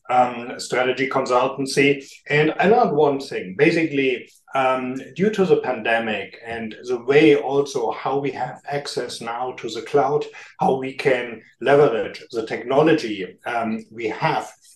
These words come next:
um, as well as also that the people getting trained in really having all these video conferences. I know there's a kind of Zoom fatigue,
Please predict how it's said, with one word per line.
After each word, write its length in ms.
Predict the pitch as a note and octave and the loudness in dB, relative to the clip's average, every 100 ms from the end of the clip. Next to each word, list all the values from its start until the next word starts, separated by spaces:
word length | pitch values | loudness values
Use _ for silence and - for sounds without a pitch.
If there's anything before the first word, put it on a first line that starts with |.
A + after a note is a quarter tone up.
| _ _ | _ _
um, 300 | - C3+ B2+ - | -2 0 0 -4
as 160 | F#3 | 2
well 160 | G#3+ A3+ | 2 4
as 200 | G3+ - | 2 -2
also 680 | - - F#3 - D#3 D3 D3 | 0 2 2 0 2 2 2
that 180 | D3 D3+ | -2 -4
the 160 | F3+ - | -6 -6
people 400 | - B3+ - E3 | -10 -8 -4 -4
getting 420 | C#3+ C#3 C#3 C3 | -2 -4 -4 -8
trained 640 | C3 - C#3+ C#3+ A#2 G2 F#2 - | -10 -6 -4 -2 -4 -8 -10 -6
in 340 | B2 A#2 A#2 A2 | -6 -8 -16 -10
really 300 | C3+ C#3+ C#3+ | -2 0 0
having 320 | C#3 C3+ C3 B2+ | 0 -2 -6 -8
all 200 | C3+ C3 | -6 -6
these 260 | C3 - | -6 -10
video 240 | - C#3 C#3 | -2 2 2
conferences. 800 | - C#3 C#3 B2+ B2+ C3+ C3 C3+ | 2 -2 0 2 2 0 -4 -6
I 80 | C3 | -4
know 280 | C3 C3+ C#3 | 0 6 4
there's 320 | B2+ A#2 - | 4 -6 -6
a 100 | - | -6
kind 320 | - C3+ C3+ | -4 -4 -4
of 240 | B2+ A#2+ - | -6 -6 -6
Zoom 400 | B2+ D3 E3 F3+ | 0 4 4 4
fatigue, 500 | D3+ D3+ F3+ F#3 | 0 0 2 0